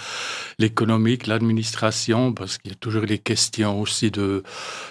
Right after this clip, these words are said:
de marché public, concours, défendre les honoraires aussi, parce que <laughs> peut,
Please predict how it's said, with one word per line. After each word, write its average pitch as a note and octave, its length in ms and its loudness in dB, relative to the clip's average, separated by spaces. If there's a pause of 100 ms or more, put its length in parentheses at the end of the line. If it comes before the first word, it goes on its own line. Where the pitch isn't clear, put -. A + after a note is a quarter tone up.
(100)
de G#2+ 80 0
marché G#2+ 380 4
public, A2 600 0
concours, A2+ 720 2
défendre A2+ 460 0
les A2 180 4
honoraires A2+ 680 4
aussi, G#2 300 -4
parce F#2+ 240 -6
que - 80 -6 (400)
<laughs> - 380 -4
peut, G2 120 -4